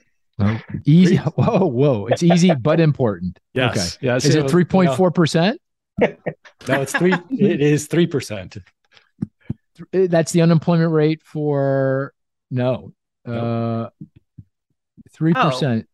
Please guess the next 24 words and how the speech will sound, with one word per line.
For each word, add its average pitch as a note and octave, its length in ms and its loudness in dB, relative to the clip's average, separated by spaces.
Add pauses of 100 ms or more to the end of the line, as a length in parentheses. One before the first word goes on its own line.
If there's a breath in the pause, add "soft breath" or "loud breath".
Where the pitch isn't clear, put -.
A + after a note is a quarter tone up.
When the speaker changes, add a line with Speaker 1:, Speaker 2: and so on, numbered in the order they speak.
Speaker 3:
it's G3+ 200 -6
the, F3+ 440 -2 (380)
um, D#3 440 -4 (920)
it's G#3 220 -6
Speaker 1:
Employment C3 280 -2
Speaker 3:
in A3 120 0
the G3+ 80 0
Speaker 1:
cost B2+ 200 -2
center? D3+ 80 -4
Speaker 3:
E G3+ 40 -4
C G3 40 0
I. E3 460 -2 (100)
Speaker 1:
In B2 60 0
the A2 80 2
E G#2+ 60 2
C G2+ 220 -6
I. A#2 260 -4 (540)
Is C3+ 160 2
Speaker 3:
No. F#3 60 4
Speaker 1:
it? C#4 200 -6
No? F3+ 360 0
Speaker 2:
No, D3+ 360 -6 (240)
no. A#2+ 260 -14
Speaker 1:
No. A2 340 -6